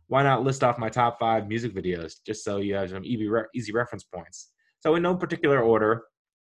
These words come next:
I'm going Helena, My Chemical, My Chemical Romance, just goth gods at their peak of emo angst, dancing with a dead girl at her funeral, endlessly moody and fun.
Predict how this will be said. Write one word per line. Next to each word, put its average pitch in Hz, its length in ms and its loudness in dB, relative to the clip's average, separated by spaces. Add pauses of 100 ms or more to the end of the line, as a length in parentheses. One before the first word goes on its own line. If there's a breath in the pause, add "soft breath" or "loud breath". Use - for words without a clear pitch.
(100)
I'm 135 100 0
going 127 360 4
Helena, 123 680 -2
My 113 180 -2
Chemical, 110 520 -4
My 110 160 -2
Chemical 107 340 -6
Romance, 110 560 -4 (380)
just - 160 -12
goth 120 280 2
gods 107 320 2
at 98 60 -4
their 98 100 -6
peak 107 260 -4
of 104 120 -6
emo 98 280 -6
angst, 92 400 -6 (220)
dancing 107 320 -2
with 104 140 -6
a 98 40 -4
dead 98 280 -2
girl 98 260 0
at 95 60 -4
her 90 80 -4
funeral, 98 540 -6 (340)
endlessly 139 340 0
moody 113 340 2
and 104 120 -4
fun. 104 420 -2